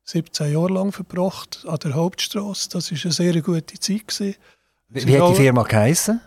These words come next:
Speaker 1: Das war H R S Automobile gewesen. Synonym für Häberli, Rhöne, Selzach, Solothurn oder Schweiz.
Speaker 2: Also,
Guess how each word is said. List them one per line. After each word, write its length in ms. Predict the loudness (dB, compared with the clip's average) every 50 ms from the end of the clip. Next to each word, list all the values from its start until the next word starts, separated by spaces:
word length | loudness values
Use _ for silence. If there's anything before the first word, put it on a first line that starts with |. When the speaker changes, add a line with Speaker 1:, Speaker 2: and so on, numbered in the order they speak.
| _ _ _
Speaker 1:
Das 140 | -10 -6 -4
war 340 | -4 -4 -6 -10 -6 0
H 360 | 2 2 2 2 0 0 0 0
R 60 | 0 -2 -2
S 180 | 0 0 0 0
Automobile 760 | -2 -4 -4 -2 0 0 0 0 0 0 0 0 0 -2 -4
gewesen. 300 | -4 -4 -4 -4 -4 -4 _ _ _ _ _
Synonym 560 | -6 0 2 4 4 6 6 6 6 4 4
für 180 | 2 0 0 2
Häberli, 360 | 2 2 2 2 2 2 2
Rhöne, 280 | 2 2 0 0 0 -2
Selzach, 540 | 0 0 0 -2 -2 -4 -6 -6 -6 -6 -4
Solothurn 540 | -2 -2 0 0 -2 -2 -2 -4 -4 -4
oder 200 | -4 -6 -6 -6
Schweiz. 480 | -6 -4 -4 -4 -4 -4 -6 -6 -4 -2
Speaker 2:
Also, 300 | 0 2 2 2 2